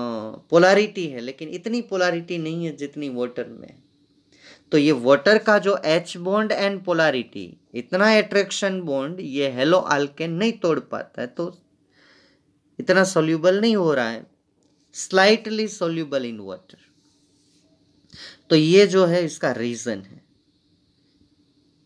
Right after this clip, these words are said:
आपकी प्रॉपर्टी तो ये एक सेंटेंस में ख़त्म हो जाती है कि slightly soluble in water, तो कहाँ पे सॉल्युबल है?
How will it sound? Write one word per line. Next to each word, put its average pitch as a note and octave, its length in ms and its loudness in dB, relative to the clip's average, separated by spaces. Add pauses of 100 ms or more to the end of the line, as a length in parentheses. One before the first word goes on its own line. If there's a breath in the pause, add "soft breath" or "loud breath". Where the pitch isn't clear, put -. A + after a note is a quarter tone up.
(400)
आपकी D3+ 220 -4
प्रॉपर्टी D#3 500 0
तो F3+ 140 -6
ये F#3 200 0
एक F#3 100 -6
सेंटेंस F3+ 480 -2
में F#3+ 120 -2
ख़त्म F#3+ 240 0
हो G3 160 2
जाती D3 320 0
है A#2+ 60 -6
कि B2+ 180 -8
slightly D#3 640 -2
soluble E3+ 520 -2
in E3+ 40 -6
water, E3+ 380 -4 (300 loud breath)
तो F3+ 80 2
कहाँ G3 320 2
पे F#3+ 180 -2
सॉल्युबल C#3 540 -4
है? A2 320 -18